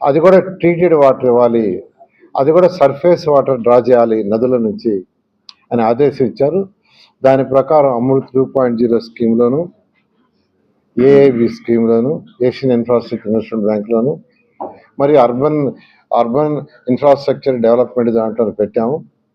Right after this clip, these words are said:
Almost ఫిఫ్టీ పర్సెంట్ టెండర్లు అయిపోయి ఎల్ వన్ కూడా ఇచ్చారు, మిగతావి కూడా ఆగిస్తుంది.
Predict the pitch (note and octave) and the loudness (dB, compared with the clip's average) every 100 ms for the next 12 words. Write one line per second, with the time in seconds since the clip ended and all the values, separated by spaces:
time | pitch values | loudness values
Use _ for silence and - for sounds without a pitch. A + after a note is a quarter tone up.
0 | _ _ _ _ - B2 B2+ C3+ C#3 C3+ | _ _ _ _ -2 0 2 0 -2 -2
1 | C3+ A2+ A#2 - B2 A#2 A#2+ C3 A#2 A2+ | -4 -2 -4 -2 -2 -2 -2 -2 -2 0
2 | B2 B2 A2+ B2 G#2+ A2+ A#2 A2+ G#2 G#2 | 0 0 0 0 0 0 0 0 -2 -2
3 | A#2+ C3+ E3+ _ _ _ _ - A#2 A#2+ | -2 -2 -4 _ _ _ _ -4 -2 0
4 | B2 B2 A#2+ A#2 A2 G2+ - G#2+ | 2 2 2 2 0 -4 -10 -14